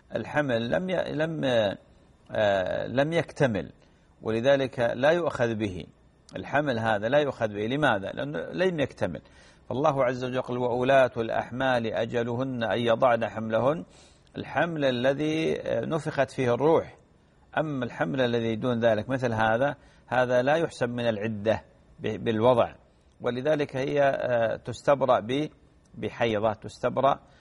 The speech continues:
بحيضة واحدة. هل فعلت هذا يا أبو آدم؟ إذا قلت لي نعم الحمد لله،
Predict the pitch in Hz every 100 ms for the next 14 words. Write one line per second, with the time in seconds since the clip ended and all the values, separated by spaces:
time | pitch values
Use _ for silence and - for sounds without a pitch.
0 | _ - - 117 117 101 98 90 92 127
1 | 160 - 156 165 151 160 151 147 139 123
2 | 127 120 139 139 156 - - 175 170 165
3 | 156 135 135 151 156 156 135 127 110 107
4 | 98 92